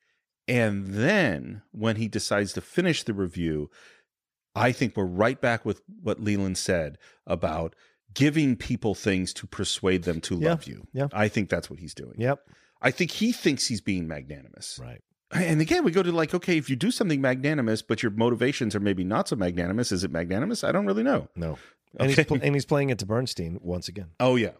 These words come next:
Speaker 1: Bernstein
Speaker 2: The
Speaker 1: is
Speaker 2: audience.
Speaker 1: always the audience. And then we go, uh, off into another room, and, uh, Charlie is typing,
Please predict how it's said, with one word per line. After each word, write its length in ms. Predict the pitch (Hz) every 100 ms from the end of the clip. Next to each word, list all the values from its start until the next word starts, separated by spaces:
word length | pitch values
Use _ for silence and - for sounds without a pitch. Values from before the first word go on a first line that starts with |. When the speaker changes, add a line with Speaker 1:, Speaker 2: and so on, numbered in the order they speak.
| -
Speaker 1:
Bernstein 360 | 131 131 139
Speaker 2:
The 40 | 113
Speaker 1:
is 60 | -
Speaker 2:
audience. 100 | 117
Speaker 1:
always 180 | 120 117
the 100 | 104
audience. 480 | 90 82 65 - 69 - _ _ - -
And 140 | 120
then 100 | 135
we 80 | 143
go, 300 | 131 113 - -
uh, 180 | 104 -
off 160 | 117 143
into 180 | 135
another 200 | 120 117
room, 200 | 113 107
and, 200 | 98 87 -
uh, 240 | 90 82 - - - _
Charlie 400 | - 120 123 117
is 140 | 95
typing, 440 | - 131 135 135